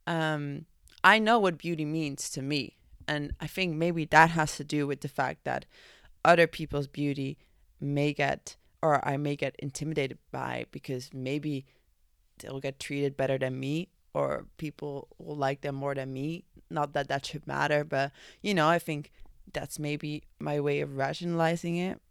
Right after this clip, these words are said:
And with that, obviously, comes a lot of comparing myself to another woman. I could be in competition with this woman without her even knowing it. She's just minding her business, and I'm in my room tearing her apart in my own thoughts.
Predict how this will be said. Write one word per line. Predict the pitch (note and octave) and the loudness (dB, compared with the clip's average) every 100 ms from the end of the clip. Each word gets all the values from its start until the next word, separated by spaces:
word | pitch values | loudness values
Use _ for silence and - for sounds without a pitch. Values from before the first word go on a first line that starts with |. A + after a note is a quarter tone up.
| _ | _
And | F#3 E3+ | -8 -2
with | F#3+ G3+ | -4 -2
that, | C3+ C3+ - | -4 -4 -4
obviously, | F#3 E3+ E3+ - - | -8 -6 -8 -10 -10
comes | - D#3 D3 - - | -8 -6 -6 -8 -6
a | |
lot | E3 D3+ E3 F#3+ - | -4 -2 0 0 -4
of | D3+ - | -10 -10
comparing | D3+ - F3+ A3+ F#3 | -14 -10 -6 -4 -4
myself | - D3 - E2 - - | -6 -8 -8 -10 -10 -6
to | G#3+ - | -4 -4
another | D3+ D3 C#3+ C3 | -4 -4 -4 -2
woman. | F3 C#3+ C2+ - - - - - | -2 -2 -6 -16 -18 -20 -20 -2
I | E3+ G#3 | 0 0
could | - D#3+ | -2 -6
be | F#3+ F3+ - - _ - | -4 -6 -6 -14 _ -6
in | E3+ | -6
competition | D#3+ D3 D3 E3 E3 D3+ C3+ - | -6 -8 -6 -6 -6 -6 -10 -10
with | C#3+ C3+ | -10 -8
this | C3+ - | -8 -6
woman | C#3+ C#3 - - | -6 -6 -10 -10
without | D#3+ D3+ C3+ D3+ | -2 2 2 2
her | D3+ C3 | -2 -4
even | D3 C#3 C3+ | -6 -8 -4
knowing | C#3 C3+ - | -2 -2 -6
it. | - - | -14 -14
She's | - G#3+ G#3 | -2 0 0
just | E3 D3+ | -2 -2
minding | C#3+ B2+ C#3+ | -2 -2 -6
her | C3 | -4
business, | D3 - - - - - | -4 -4 -14 -18 -16 -4
and | D#3+ | 2
I'm | D3+ C#3 C#3 | 2 2 -4
in | C#3 C#3+ | -8 -6
my | B2+ | -6
room | C3+ C#3 B2+ - - - - | -4 -4 -6 -12 -20 -18 -4
tearing | F#3+ F3 D3+ | 4 4 4
her | C#3 B2 | -4 -8
apart | - C#3+ B2 D#2+ _ - | -8 -6 -6 -8 _ -10
in | C#3+ | -8
my | C3 B2+ | -6 -8
own | C3 | -8
thoughts. | - A2 D#2+ - | -6 -6 -8 -14